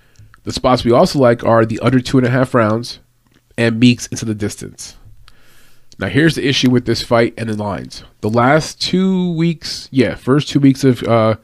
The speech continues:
Contender Series, we have not seen lines out for this fight on DraftKings over here in the Northeast United States. Like, no, nothing in New York, Pennsylvania, New Jersey. So prop bets are definitely not available, but just kinda putting it out there. Some of these betting spots we're gonna talk about tonight,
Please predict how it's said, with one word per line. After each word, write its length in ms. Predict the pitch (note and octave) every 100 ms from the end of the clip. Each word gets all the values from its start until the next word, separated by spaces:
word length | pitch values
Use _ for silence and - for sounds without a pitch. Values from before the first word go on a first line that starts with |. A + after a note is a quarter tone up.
| _ _ _ _ _ _
Contender 320 | B2+ C3 B2
Series, 400 | A#2 A#2+ A2+ G#2+ - _
we 140 | - A#2+
have 120 | G2+
not 260 | A#2 A#2+
seen 240 | - C3 A#2+
lines 300 | A2+ A#2 -
out 260 | A2 - _ _
for 120 | -
this 180 | A2 A2
fight 240 | - A2+ -
on 120 | G2+
DraftKings 540 | A2+ A2+ G#2+ A#2+ G#2+ G#2+
over 160 | G#2+
here 100 | A2
in 60 | A2+
the 80 | G#2
Northeast 340 | G#2+ - -
United 180 | G#2+ G#2
States. 320 | - G#2+ G#2+
Like, 160 | G2 G#2+
no, 260 | A2 A2+ -
nothing 220 | G#2+ B2+
in 100 | A2
New 60 | F#2+
York, 420 | G2+ A#2 A#2 A#2
Pennsylvania, 720 | - - G2+ A2 A2+ A2+ G#2 - _ _ _ _ _ _ _
New 80 | -
Jersey. 440 | G2 A#2 A2+ A2 G#2+ _ _ _ _ _ _ _ _ _ _ _
So 260 | - A2+ G#2
prop 280 | D3 D3+
bets 160 | C3 B2
are 40 |
definitely 300 | G#2 D3 B2
not 40 | G#2
available, 360 | G2+ F#2+ F2+
but 160 | F2+ -
just 120 | B2+
kinda 140 | D3 B2+
putting 200 | C3 A#2+
it 20 |
out 120 | A2+
there. 100 | F#2+
Some 160 | - C3
of 40 |
these 160 | B2+ A2
betting 380 | - A#2+ A#2+
spots 340 | G#2 - G#2+ -
we're 80 | G2+
gonna 80 |
talk 240 | G2 A#2 A#2
about 200 | A2 G#2
tonight, 320 | G#2+ G2+ F#2+